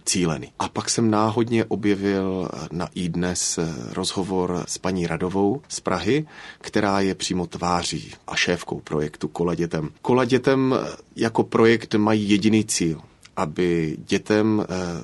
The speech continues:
ze sociálně slabších rodin umožnili, aby měli své první jízdní kolo.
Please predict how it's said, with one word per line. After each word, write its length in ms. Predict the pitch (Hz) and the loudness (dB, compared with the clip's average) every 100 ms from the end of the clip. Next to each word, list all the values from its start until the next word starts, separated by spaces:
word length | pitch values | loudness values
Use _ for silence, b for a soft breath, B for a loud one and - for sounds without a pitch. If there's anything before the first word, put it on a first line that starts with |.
| - | -10
ze 160 | - 95 | -8 -4
sociálně 500 | - - 98 98 101 | -4 0 0 2 0
slabších 640 | - 90 87 - 95 80 | 0 0 0 -2 -2 0
rodin 500 | 87 80 92 95 92 - | -2 2 0 2 -2 -2
umožnili, 760 | 98 95 87 85 80 78 85 - | 0 0 0 0 0 -2 -4 -4
aby 200 | 104 107 | -2 0
měli 360 | 95 98 104 | 0 2 2
své 280 | 101 - 92 - | 0 0 -2 -2
první 580 | - 95 92 87 85 82 | -4 -2 0 0 -2 -4
jízdní 420 | 65 80 78 85 82 | -6 -6 -4 -2 -4
kolo. 340 | - 76 - | -4 -4 -4